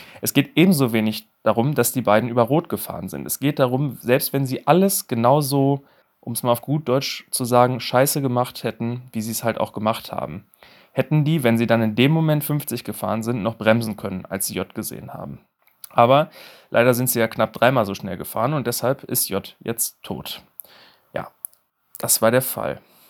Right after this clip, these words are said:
Und wenn man das jetzt so hört, dann muss man natürlich erstmal schlucken.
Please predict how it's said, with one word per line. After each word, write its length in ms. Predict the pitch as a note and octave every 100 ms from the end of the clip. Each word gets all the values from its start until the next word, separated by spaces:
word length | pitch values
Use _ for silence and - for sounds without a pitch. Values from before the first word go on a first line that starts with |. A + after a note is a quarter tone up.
| - -
Und 440 | - G#2+ G#2 - -
wenn 100 | G#2+
man 140 | A2+
das 140 | A2
jetzt 100 | G#2+
so 200 | - G2
hört, 500 | A#2+ C#3 D#3 - - -
dann 420 | A#2+ A2+ A#2 A#2 A2+ -
muss 240 | A#2+ -
man 100 | C3+
natürlich 320 | C3+ C#3+ C#3+
erstmal 300 | - C3+ D3+
schlucken. 400 | C#3+ A#2 G2+ F2